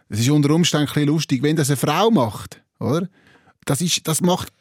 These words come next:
das gibt dem einfach nochmal so viel mehr Dreh. Und die haben das gemerkt, die haben das aufgenommen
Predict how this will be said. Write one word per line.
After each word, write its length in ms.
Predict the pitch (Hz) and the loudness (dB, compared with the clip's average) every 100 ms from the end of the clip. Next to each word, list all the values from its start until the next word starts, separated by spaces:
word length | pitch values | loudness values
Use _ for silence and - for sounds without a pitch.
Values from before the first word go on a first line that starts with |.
| - | -8
das 180 | 156 | -6
gibt 200 | - 202 | -2 0
dem 100 | 202 | 0
einfach 200 | 190 185 | 0 0
nochmal 300 | 185 202 214 | 2 2 2
so 220 | 185 190 202 | 2 2 2
viel 180 | 214 | 2
mehr 440 | 202 190 196 202 185 _ _ | 2 2 2 0 -2 _ _
Dreh. 240 | - 170 185 | -2 0 2
Und 200 | 156 - - | 0 -2 -6
die 200 | 180 170 | 0 0
haben 100 | 170 | 2
das 200 | 151 - | 0 0
gemerkt, 460 | 175 214 254 - - - | 2 2 0 -8 -6 0
die 80 | |
haben 80 | 160 | 0
das 240 | 151 139 - | 0 -2 2
aufgenommen 600 | 220 226 - 208 240 | 2 2 0 2 2